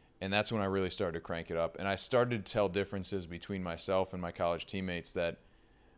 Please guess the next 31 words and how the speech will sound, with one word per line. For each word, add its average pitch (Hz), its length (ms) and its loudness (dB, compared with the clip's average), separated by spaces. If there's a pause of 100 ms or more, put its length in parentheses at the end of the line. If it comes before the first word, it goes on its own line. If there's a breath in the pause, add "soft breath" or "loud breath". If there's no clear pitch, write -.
(100)
I 92 80 -2
was 90 100 0
like, 85 220 -2 (160)
"These 135 240 0
guys 240 320 -2 (200)
aren't 123 180 0
taking 123 260 0
it 98 100 0
as 92 80 -4
seriously 98 420 -2
as 80 100 -2
I 80 160 2
do." 71 120 -8 (880)
And 92 580 0 (1160 soft breath)
I 107 140 12
started 123 300 8
to 104 60 0
see 104 340 2
my 101 280 10
play 98 380 2
start 95 300 0
to - 60 -8
skyrocket, 90 760 4
and 98 140 0
theirs 117 240 4
ju-, 98 160 -4
were 101 140 2
just, 92 300 -2 (200)
like, 123 200 -2
they 113 100 6
were, 104 120 4